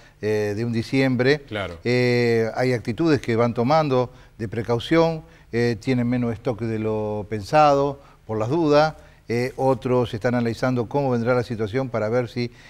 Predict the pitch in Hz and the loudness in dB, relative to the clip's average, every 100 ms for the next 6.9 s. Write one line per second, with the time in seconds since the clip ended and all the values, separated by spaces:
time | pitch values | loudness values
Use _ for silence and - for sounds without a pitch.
0 | - 113 120 110 131 131 123 - 127 127 | -10 -6 -4 0 2 2 0 -2 -2 0
1 | 127 127 117 120 127 123 117 101 104 110 | 0 -2 -6 -4 -4 -4 -8 -10 -8 -6
2 | 120 - 113 107 95 - _ 143 139 156 | -6 -6 -6 -6 -10 -20 _ -6 -2 2
3 | 156 156 160 156 185 190 - - - - | 2 4 4 6 6 4 -2 -20 -20 0
4 | 131 131 127 165 151 156 156 170 151 120 | 2 4 2 -2 -2 -2 2 2 2 0
5 | 127 127 127 135 143 135 131 131 147 143 | 0 0 -2 -2 0 0 0 -2 -4 -2
6 | 139 151 135 151 175 175 104 87 | -4 -4 -2 -2 0 -4 -4 -6